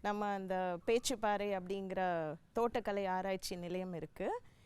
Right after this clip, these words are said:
இது தமிழ்நாடு வேளாண்மை பல்கலைக்கழகத்தோட இணைந்த ஒரு ஆராய்ச்சி நிலையம். இங்க வந்து தோட்டக்கலை பட்டய கல்லூரியும் இருக்கிறது. இங்கு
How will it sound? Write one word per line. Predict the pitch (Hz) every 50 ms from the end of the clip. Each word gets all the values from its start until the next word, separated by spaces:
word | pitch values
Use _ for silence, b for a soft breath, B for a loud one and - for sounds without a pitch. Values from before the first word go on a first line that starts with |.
| b b b
இது | - 226 214 254 254
தமிழ்நாடு | - 220 214 226 247 277 294 277 269 262 247 247
வேளாண்மை | 208 208 214 226 240 247 240 233 233 226 220 208 -
பல்கலைக்கழகத்தோட | 208 196 202 202 202 202 196 196 - 185 180 185 180 196 190 - - 180 180 180 185 240 370 494 494 - - - - - - - - - - - - - - - - -
இணைந்த | - 208 220 247 262 254 247 254
ஒரு | 226 202 196 190 185 180 175 170
ஆராய்ச்சி | 170 180 196 202 208 214 202 196 - - 190 180 175 170 160 160 160
நிலையம். | 160 170 185 180 180 175 175 180 220 294 453 - b b b b b b b
இங்க | b 240 262 285 285
வந்து | 269 269 269 269 339 - -
தோட்டக்கலை | 262 262 269 254 285 254 - 240 233 240 233 233 -
பட்டய | - 214 208 - - 269 269 262 269 254 -
கல்லூரியும் | 226 208 208 214 226 233 226 220 214 220 254 403 480 - - - -
இருக்கிறது. | - 202 214 208 - 180 165 160 151 175 208 403 466 - b b b b b b b b b b - _ _ _ -
இங்கு | - - 254 277 294 294 294 294 269